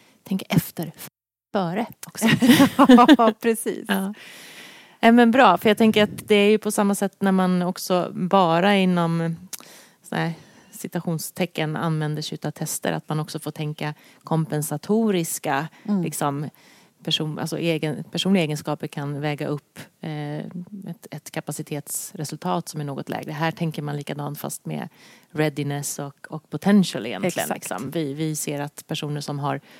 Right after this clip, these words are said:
Speaker 1: mycket erfarenhet, eh, har koll på läget, gjort de här sakerna tidigare, behöver kanske inte ha fullt ut lika, eh, hög matchning på de här andra delarna. Så, så att
Speaker 2: Mm.
Speaker 1: man jobbar med dem.
Speaker 2: Mm.
Speaker 1: Eh, kompensatoriska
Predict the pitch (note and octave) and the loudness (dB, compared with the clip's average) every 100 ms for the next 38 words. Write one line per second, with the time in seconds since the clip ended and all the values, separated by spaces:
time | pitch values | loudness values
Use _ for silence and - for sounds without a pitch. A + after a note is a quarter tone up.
0 | - G3+ A3 - F#3 D#3+ D#3+ D3+ D3+ D3 | 0 4 4 4 2 4 2 0 -2 -4
1 | D3+ - - - _ _ - C#3+ C#3+ C#3+ | -6 -10 -14 -20 _ _ -10 -8 -6 -6
2 | C#3+ - F3+ F3 E3+ E3+ D#3 D#3+ D3+ C#3+ | -8 -2 2 2 0 -2 -2 -4 -4 -4
3 | D3 D3 D3+ - D3 C#3 C#3+ C#3 C#3+ C#3+ | -6 -8 -8 -6 -6 -6 -8 -10 -10 -10
4 | C#3 C#3+ C#3+ C#3+ C#3 - - _ _ - | -8 -8 -8 -8 -10 -14 -20 _ _ -4
5 | F3 C#3+ D3+ D3+ - D3 D3 C#3 C3 C3+ | -2 0 0 0 -4 -6 -6 -8 -6 -8
6 | - D#3+ C#3 - C#3 C#3 G2 G#2+ C#3+ B2+ | -4 -2 -2 -4 -6 -6 -10 -8 -8 -6
7 | B2 G#2 - _ _ _ - - - _ | -4 -6 -6 _ _ _ -18 -18 -18 _
8 | _ _ _ _ _ - C#3+ E3 D3+ D3 | _ _ _ _ _ -8 -2 2 2 0
9 | E3 C#3 - - D3+ C#3+ D3+ C#3 C#3 C#3+ | -4 -4 -4 -4 -2 -4 -6 -6 -4 -4
10 | C3 B2+ D3+ D3 D3 - - - - F3+ | -6 -4 -6 -6 -8 -10 -10 -10 -10 -10
11 | - F#3+ F3+ F3 E3 D#3+ D3+ D#3 D#3 D#3+ | -8 -4 -4 -2 -2 -2 -4 -6 -6 -6
12 | D#3+ E3+ - _ _ - F#3+ E3 F3 F3 | -6 -8 -12 _ _ -4 -2 -2 -8 -10
13 | F3 - _ _ - - _ _ _ - | -12 -16 _ _ -14 -14 _ _ _ 0
14 | F#3 E3 D#3+ E3 F#3 E3 E3 - D#3+ | 2 2 -2 -6 -8 -8 -6 -6 -8